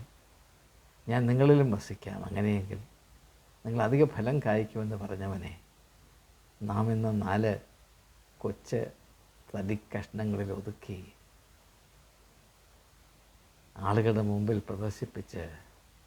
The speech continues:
ടു ഡയമെൻഷണൽ മുഖമാക്കി വെട്ടിച്ചുരുക്കി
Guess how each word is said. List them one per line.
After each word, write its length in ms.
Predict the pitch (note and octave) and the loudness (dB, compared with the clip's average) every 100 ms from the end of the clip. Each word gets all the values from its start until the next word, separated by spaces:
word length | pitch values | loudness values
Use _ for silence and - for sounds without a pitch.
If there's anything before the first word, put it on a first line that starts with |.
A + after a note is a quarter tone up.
| - - - _ _ - - | -20 -20 -20 _ _ -20 -14
ടു 120 | - C3 | -2 2
ഡയമെൻഷണൽ 720 | C3+ B2 B2 B2 A2+ - A#2 G#2+ | 4 4 4 2 -2 -4 -2 -2
മുഖമാക്കി 640 | G2 F#2 A#2 B2 A2+ - | -2 -4 -4 -2 -4 -4
വെട്ടിച്ചുരുക്കി 760 | G#2+ G2+ - C3 G2+ G2 - F2+ | -4 -4 -6 -8 -8 -10 -12 -18